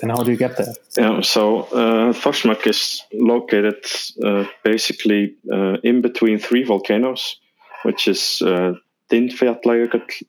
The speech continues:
Speaker 2: uh, Eyjafjallajökull, and, uh, Katla. Uh, so for those who are not really geographically minded,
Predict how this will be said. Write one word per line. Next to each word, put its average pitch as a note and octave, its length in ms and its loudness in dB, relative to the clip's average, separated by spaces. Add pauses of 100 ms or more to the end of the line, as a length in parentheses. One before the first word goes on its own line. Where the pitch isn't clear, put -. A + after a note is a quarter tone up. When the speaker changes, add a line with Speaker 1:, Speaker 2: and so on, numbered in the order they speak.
(160)
Speaker 2:
uh, G2 160 0
Eyjafjallajökull, A2+ 1040 0
and, F#2+ 380 0
uh, F2+ 440 0
Katla. C#3+ 420 -2 (920)
Uh, F#2 200 0
so F#2 320 0 (180)
for F2 360 0 (340)
those F2+ 300 0
who F#2+ 120 2
are F2+ 100 2
not - 460 -4
really F#2 400 0 (160)
geographically G2+ 880 0 (160)
minded, A2+ 480 0